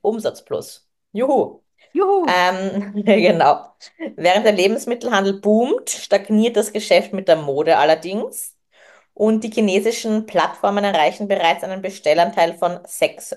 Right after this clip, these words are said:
Speaker 1: Prozent. Ähm, ja, wie schaut das jetzt mal im Detail aus? Äh, haben wir auch reingeschaut. Und zwar der Umsatz mit Waren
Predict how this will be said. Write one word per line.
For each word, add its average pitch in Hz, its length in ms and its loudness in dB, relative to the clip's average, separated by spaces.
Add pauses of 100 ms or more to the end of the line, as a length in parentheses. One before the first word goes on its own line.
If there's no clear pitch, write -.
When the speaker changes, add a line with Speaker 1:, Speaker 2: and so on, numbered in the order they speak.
Speaker 1:
Prozent. 196 640 -2 (1600)
Ähm, 185 480 2
ja, 143 200 4
wie 208 60 -2
schaut 208 120 -2
das 208 80 -4
jetzt 208 140 -4
mal 208 100 2
im 196 300 -6
Detail 151 720 -2
aus? 143 600 2
Äh, - 20 -2
haben 180 320 -2
wir 170 140 -4
auch - 160 -6
reingeschaut. 143 580 -2
Und 214 80 -8
zwar 180 160 -4
der 185 140 -2
Umsatz 208 360 -6
mit 190 220 -10
Waren 147 720 0